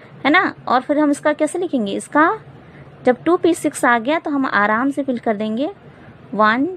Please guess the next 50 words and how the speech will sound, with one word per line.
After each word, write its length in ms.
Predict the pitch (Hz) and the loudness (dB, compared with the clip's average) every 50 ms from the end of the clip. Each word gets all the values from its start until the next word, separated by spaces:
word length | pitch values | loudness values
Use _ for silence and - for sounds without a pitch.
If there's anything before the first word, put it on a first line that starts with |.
| - - - - | -10 -12 -6 -2
two, 400 | 262 247 247 269 302 415 427 381 - - - - - | 0 0 2 0 0 -2 -4 -6 -10 -18 -20 -10 -6
three, 340 | - 220 220 240 269 320 453 - - - - - - - - - - - - - | -2 0 0 2 0 0 -2 -4 -10 -18 -20 -20 -18 -20 -18 -18 -18 -18 -8 -2
four, 360 | 226 226 233 247 269 294 302 - - | 0 2 4 4 4 4 2 0 -4
five, 400 | - 226 208 196 196 226 294 415 - - - - - | -2 0 2 2 2 2 2 0 -2 -8 -16 -20 -20
six, 420 | - - 208 190 180 - - - - - - - - - - - - - - - - - - - - - - - - - | -6 -2 -2 -2 -2 -6 -14 -20 -20 -20 -20 -20 -20 -20 -20 -20 -20 -20 -20 -20 -20 -20 -20 -20 -20 -20 -20 -20 -10 -8
ये 60 | 294 302 | -8 -8
टू 200 | - - - 185 | -6 -8 -10 -8
पी 160 | - - - | -8 -8 -10
सिक्स, 360 | - - - - - - - - - - - - - - - - - - - | -10 -12 -16 -16 -18 -20 -20 -20 -20 -20 -20 -20 -20 -20 -20 -20 -14 -8 -8
ठीक 160 | 247 240 - | -4 -2 -2
है। 120 | 392 453 392 - - - - - - - - - - - - - - | -2 -2 -4 -8 -16 -20 -20 -20 -20 -20 -20 -20 -20 -20 -10 -2 0
हम 240 | 277 320 359 330 | 2 2 2 2
जितना 320 | 262 269 254 - 320 370 381 | 2 0 0 2 2 2 2
electron 540 | 403 427 359 370 370 - - 339 330 359 359 | 2 2 0 -2 -2 0 0 2 2 2 2
रहता 300 | 339 339 311 - - 339 | 2 2 2 2 0 0
है, 320 | 330 330 330 302 302 320 339 | 0 2 2 2 2 2 0
जिसमें 480 | - 285 - - 285 294 302 311 302 269 | -2 -4 -2 0 2 4 4 4 4 2
किसी 300 | - - 269 - 339 320 | 0 -4 -4 -2 0 0
भी 100 | 349 349 | 2 2
elements 360 | 311 277 269 285 285 277 - | 2 2 2 2 2 2 0
में 80 | 302 277 | 0 -2
कितना 240 | - - - 330 330 | -2 -4 -2 0 0
electron 460 | 330 302 277 262 - 277 262 262 269 | 2 2 0 0 2 2 2 2 2
है, 80 | 320 339 | 2 0
उसे 180 | 302 - 311 | 0 0 0
हम 160 | 302 320 320 | 2 2 2
यहीं 180 | 269 262 269 302 | 4 4 2 2
से 120 | 285 330 | 2 0
count 260 | 294 - 247 240 220 208 | 0 2 2 2 2 0
कर 100 | - 196 | -2 -2
सकते 280 | - - 190 - - 208 | -2 -4 -8 -8 -6 -6
हैं। 200 | 196 202 - - - - - - - - - - - | -4 -4 -6 -8 -10 -16 -20 -20 -20 -20 -20 -2 2
टेन 240 | 277 277 311 320 330 | 4 4 4 4 2
है 240 | 330 339 359 403 453 | 0 0 -2 -4 -6
तो 140 | - - 262 | -6 -2 0
यहीं 160 | 254 285 311 | 2 2 2
से 120 | 320 - 330 | 2 4 4
हम 80 | 320 | 4
इसे 160 | 302 277 349 262 | 4 2 0 0
जांच 320 | 208 247 233 254 269 269 | 2 2 2 2 2 0
भी 80 | 294 339 | -2 -2
सकते 300 | - 349 294 - - 294 | -2 -2 -4 -2 0 2
हैं 140 | 302 311 330 | 2 4 2
कि 80 | 330 330 | 0 0
सही 320 | - 302 277 285 302 302 | 0 2 4 4 4 4
है 200 | 277 269 277 285 | 4 4 4 2
कि 100 | 285 294 | 2 2
नहीं, 180 | 269 269 262 254 | 2 2 2 0
हम 100 | 247 254 | -2 -2
सही 260 | 240 269 277 302 339 | 0 0 0 0 0